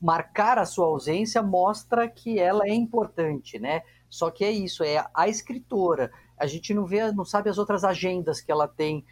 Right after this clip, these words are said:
né? Não sabe se é uma ambientalista, se,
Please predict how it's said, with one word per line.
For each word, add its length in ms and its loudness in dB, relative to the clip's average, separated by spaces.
né? 380 0
Não 160 -6
sabe 460 -2
se 120 -8
é 360 2
uma 260 -4
ambientalista, 1200 -2
se, 280 -12